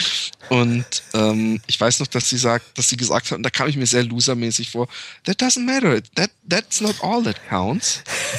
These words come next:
Speaker 1: Und, und, und ich mein, man muss dazu gestehen, so laut wie sie war, scheint sie wirklich sehr viel Spaß gebracht zu haben.
Speaker 2: Ja.
Speaker 1: Also ich muss mich nicht schlecht fühlen, aber ich, ich hab schon ein bisschen gedacht, „Scheiße.“ Und da hab ich gemeint, „Hey, du kannst hier pennen.“ Und sie wollte das unbedingt nicht. Und dann bin ich irgendwann eingepennt. Am nächsten Morgen war sie weg.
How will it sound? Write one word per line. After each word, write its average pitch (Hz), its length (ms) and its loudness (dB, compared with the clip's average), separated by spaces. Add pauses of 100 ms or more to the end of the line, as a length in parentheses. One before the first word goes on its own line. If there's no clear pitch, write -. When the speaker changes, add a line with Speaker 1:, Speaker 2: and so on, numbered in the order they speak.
(400)
Speaker 1:
Und, 151 160 0 (140)
und, 147 340 -6
und 147 180 -2
ich - 120 -2
mein, 190 180 2 (220)
man 160 100 -4
muss 220 140 2
dazu - 260 -2
gestehen, 190 560 -4
so 156 160 -6
laut 135 320 -2
wie 139 80 -8
sie 139 220 -8
war, 113 240 -4 (320)
scheint 131 280 2
sie 110 120 -8
wirklich 113 260 -6
sehr 101 180 -2
viel 98 160 -8
Spaß - 360 -8
gebracht 92 340 -12
zu 90 120 -6
haben. 98 180 -2
Speaker 2:
Ja. 123 100 2
Speaker 1:
Also 101 240 -8
ich - 160 -10
muss - 160 -10
mich 123 140 -8
nicht - 240 -4 (180)
schlecht - 320 0
fühlen, 147 220 -2
aber 120 100 -2
ich, 151 180 -2
ich - 120 -2
hab - 160 0
schon - 180 0
ein - 20 -4
bisschen 139 280 -2
gedacht, - 180 -4
„Scheiße.“ 120 360 -2 (320)
Und 120 80 -8
da 127 40 -2
hab 135 120 -2
ich - 120 -4
gemeint, 131 300 -2
„Hey, 156 100 -2
du 180 80 -4
kannst - 300 -6
hier 143 80 -6
pennen.“ 151 300 -4
Und 143 100 -6
sie - 160 -10
wollte 135 260 -2
das 160 140 -4
unbedingt 147 460 -6
nicht. 151 180 -4
Und 131 60 -4
dann 117 100 -4
bin 127 80 -2
ich 151 140 -2
irgendwann 135 200 -4
eingepennt. 123 540 -4
Am 113 60 -2
nächsten 110 340 -4
Morgen 113 280 -4
war 87 120 -4
sie 85 160 -6
weg. - 240 -12